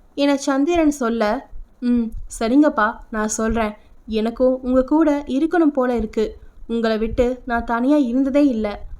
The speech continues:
அதான் ஒரு மாதிரி கஷ்டமா இருக்கு" என மகிழினி தன் மனதின் வேதனையை போக்க தந்தையின் அணைப்பை தேடி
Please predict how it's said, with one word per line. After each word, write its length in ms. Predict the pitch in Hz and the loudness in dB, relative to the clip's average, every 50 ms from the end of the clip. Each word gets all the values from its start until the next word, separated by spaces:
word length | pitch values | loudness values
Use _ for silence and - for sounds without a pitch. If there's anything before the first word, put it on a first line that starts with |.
| - - - | -14 -6 -4
அதான் 400 | 214 214 208 214 208 226 247 240 - | -4 -2 0 0 0 0 -2 -4 -6
ஒரு 200 | - 220 220 214 | -2 -2 0 2
மாதிரி 320 | 214 220 240 254 294 277 | 2 2 2 2 0 -2
கஷ்டமா 480 | 277 - 311 - - - 247 254 277 269 | -2 -4 -6 -6 -4 -2 0 2 2 2
இருக்கு" 420 | - 254 - - 226 214 - - - - - _ _ - - - - | 2 0 -2 -2 -2 -2 -4 -8 -14 -20 -20 _ _ -20 -20 -16 -6
என 260 | - 285 294 294 302 285 | 0 2 4 4 4 4
மகிழினி 680 | 262 240 226 240 233 302 302 294 269 247 269 294 - - _ - | 2 2 0 0 2 2 2 4 2 2 0 -2 -4 -8 _ -2
தன் 320 | - 320 320 320 302 294 277 | 0 2 4 6 6 6 4
மனதின் 360 | 269 277 330 349 392 381 349 | 4 4 2 2 2 2 2
வேதனையை 580 | 294 240 240 247 262 277 277 285 277 269 262 254 | 2 2 0 0 0 2 2 2 4 2 2 2
போக்க 560 | - 240 233 233 - 233 208 - 269 294 - - - - - - | 2 0 0 0 0 0 0 0 -2 -4 -8 -16 -20 -20 -4 0
தந்தையின் 540 | 302 285 294 320 339 349 392 381 381 359 | 2 2 4 2 2 0 -2 -2 -4 -4
அணைப்பை 480 | - 240 233 233 240 240 247 254 254 240 | -4 -2 -2 -2 -2 2 2 2 2 0
தேடி 480 | 254 240 226 240 226 220 220 240 - | -2 -2 -2 -2 -2 -4 -6 -6 -8